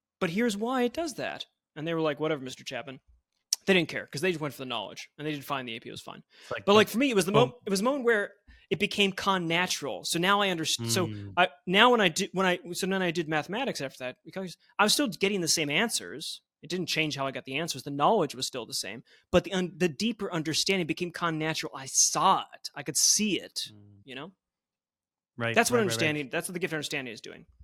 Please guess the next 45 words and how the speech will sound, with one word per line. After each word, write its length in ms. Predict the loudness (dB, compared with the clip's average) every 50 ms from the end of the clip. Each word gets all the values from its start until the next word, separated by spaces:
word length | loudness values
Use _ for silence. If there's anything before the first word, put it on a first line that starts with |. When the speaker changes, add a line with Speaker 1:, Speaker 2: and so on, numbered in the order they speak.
| -20 _ _ _ _ _ _ _ -16
Speaker 2:
Hearing 320 | -8 -2 -2 0 0 2 0
you 100 | 0 0
say 180 | 0 -2 -2
this 240 | -2 -2 -4 -4 -4
makes 220 | -6 -6 -6 -6
me 80 | -6 -6
think 200 | -6 -6 -8 -8
of 60 | -10
a 60 | -12
distinction 760 | -12 -12 -12 -10 -6 -6 -6 -6 -6 -8 -10 -10 -10 -12 -14 -16 _ _
that, 280 | -6 -6 -6 -6 -8 _ -12 -10
um, 420 | -8 -8 -8 -8 -12 -14 -16 -18 _ _ _ _ -10
the 60 | -10
French 380 | -6 -2 -2 -2 -2 -2 -4 -6
language 480 | -4 -4 -4 -4 -4 -4 -6 -6 -8
and 120 | -12 -10 -8
certainly 360 | -6 -6 -6 -6 -6 -8 -8
other 160 | -6 -8 -8
Romance 420 | -8 -8 -8 -8 -10 -10 -12 -12
languages, 500 | -12 -12 -12 -14 -16 -16 -14 -12 -12 -12 -12 -12
uh, 140 | -14 -14
probably 420 | -12 -12 -12 -12 -12 -12 -14 -12 -10
have 160 | -10 -10 -10
it. 140 | -12 -14 -16 _ _ _ _ _ _ _ _ _ _ _ _ _
I 60 | -10 -8
have 60 | -6
no 80 | -6
Speaker 1:
Yep. 80 | -6 -6
Speaker 2:
idea 180 | -6 -6 -8 -8
'cause 160 | -8 -10 -12
I 60 | -10
don't 160 | -12 -12 -12
speak 200 | -12 -12 -12 -10 -10
them. 140 | -12 -12 -12 -14 _ _ _ _ _ _ _ -14
<laughs> 160 | -12 -6 -4
But 140 | -4 -4 -2
Speaker 1:
Savoir 460 | -2 -2 -2 -2 -2 -4 -4 -4 -4 -6
and 120 | -8 -12
Speaker 2:
in 60 | -8
Speaker 1:
connaisse- 600 | -2 2 2 2 2 2 0 -2 -2 -4 -6 -12 _ _ _ _ _ _ _ _ _ _ _ _ _ _ _ _ _ -4
Speaker 2:
Exa-, 440 | -4 -2 -2 -2 -6 -6 -8 -4 0
that's 260 | 2 2 2 2 -2
ex-, 180 | -6 -8 -8
you, 260 | -6 -4 -2 -2 -2 -2
you're, 280 | -2 0 -2 -2 -2